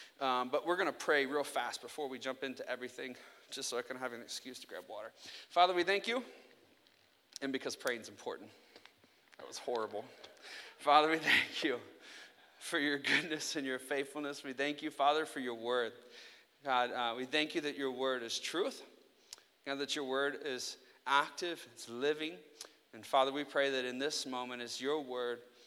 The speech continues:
is revealed to us, God, that our faith will be strengthened. God, that your purpose in our lives will be clarified. And God, that we will walk in the destiny that you've called us to live.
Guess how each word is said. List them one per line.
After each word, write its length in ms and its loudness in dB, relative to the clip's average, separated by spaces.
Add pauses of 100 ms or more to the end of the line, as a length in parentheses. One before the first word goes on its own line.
(300)
is 140 -6
revealed 420 0
to 220 -4
us, 260 -4
God, 200 -2
that 100 -2
our 80 0
faith 480 -4
will 60 -10
be 100 -8
strengthened. 540 -8 (1500)
God, 120 0
that 80 -8
your 100 -2
purpose 460 -4
in 80 -6
our 100 -4
lives 320 -2
will 140 -14
be 40 -18
clarified. 640 -10 (760)
And 100 -12
God, 180 0
that 100 -8
we 60 -6
will 180 -4
walk 380 -2 (2250)
in 60 -8
the 80 -6
destiny 640 -4 (100)
that 160 -10
you've 160 -14
called 260 -4
us 360 -8
to 100 -16
live. 320 -16